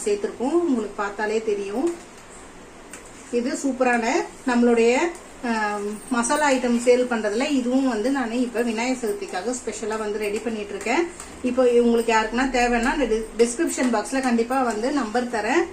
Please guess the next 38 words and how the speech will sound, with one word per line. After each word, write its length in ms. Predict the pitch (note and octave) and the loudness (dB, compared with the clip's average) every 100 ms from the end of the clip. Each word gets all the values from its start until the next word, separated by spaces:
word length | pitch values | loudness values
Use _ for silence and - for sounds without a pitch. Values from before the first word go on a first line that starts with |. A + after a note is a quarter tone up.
| - | -6
ஆர்டர் 380 | A#3 A3+ C4 C4+ | 2 4 4 2
போட்டீங்கன்னா 380 | A#3+ G#3 A3 C4+ | 0 0 -2 -2
கண்டிப்பா 340 | A#3+ G3+ G#3 | -2 -2 0
வந்து 360 | A#3 F#3+ A3 E4+ | -2 -2 -2 0
நான் 280 | D4+ G#3 A#3+ | 0 -2 -4
அனுப்பி 300 | G#3 G#3 G#3+ | -4 -4 -2
வைக்கிறேன். 500 | G3+ - B3 D#4+ C4 | -2 -2 -2 0 -2
இதுல 240 | A3+ D4+ | 0 0
கலர் 340 | A#3+ A#3 C#4 C4+ | 0 2 0 0
கூட 180 | B3 | 0
நான் 200 | C4+ A#3+ | 0 0
ஆட் 300 | A#3 A3 G#3 - | -2 -2 -2 -2
பண்ணல. 320 | A3 G#3 G3+ E4 F4 - - - | -2 -2 0 0 -2 -10 -14 -2
இதுல 220 | A#3+ B3 D4+ | 0 2 2
லைட்டா 280 | B3+ A#3 C4 | 2 2 2
வந்து 200 | B3+ B3+ | 0 2
மஞ்சள் 280 | A#3+ A3+ C#4 | 0 0 -2
பொடி 180 | D4 C4 | 0 0
மட்டும்தான் 560 | A3 G3 A#3 B3+ B3 | 0 -2 -2 0 0
ஆட் 140 | G#3+ G#3 | -2 -6
பண்ணியிருக்கேன். 540 | A3 G#3 - G#3 E4+ E4+ - - - | -6 -6 -6 -2 -2 -2 -8 -16 -6
அதுவும் 340 | A#3 A3+ C#4+ D#4+ | 0 2 2 2
நம்ம 180 | C4 | 2
ஹோம்மேடு 440 | A3+ B3 C4 C4+ B3+ | 6 6 6 4 4
மஞ்சள் 260 | A3+ G#3+ | 0 -2
பொடி 240 | G#3 G3+ G3+ | -2 -2 0
தான். 320 | G#3+ E4+ E4+ | 2 2 0
அந்த 180 | B3 A#3 | 0 0
மசாலா 380 | A3 G#3+ C4 C4 | 0 0 2 2
வாசனை 340 | A#3 A3+ F#3+ | 0 0 -2
எல்லாம் 260 | G3+ A3+ G#3+ | 0 0 -2
இல்லாத 500 | G#3+ G#3+ G3 C#4+ F4 - | -2 -2 0 0 -2 -4
நம்ம 280 | A#3 A3 C#4 C4+ - B3 | -4 -2 -2 -4 -10 -6
சுத்தமான 580 | B3+ B3+ D4+ C#4+ C4 B3+ | -2 0 2 2 2 2
மஞ்சள் 280 | C#4 G#3+ A#3 | 0 0 -2
பொடி 240 | A#3+ G3+ | -2 -2
நானே 320 | C#4+ C4 G3+ A3+ | -2 -2 -2 -2
இதுல 340 | G#3+ G#3 | -2 -2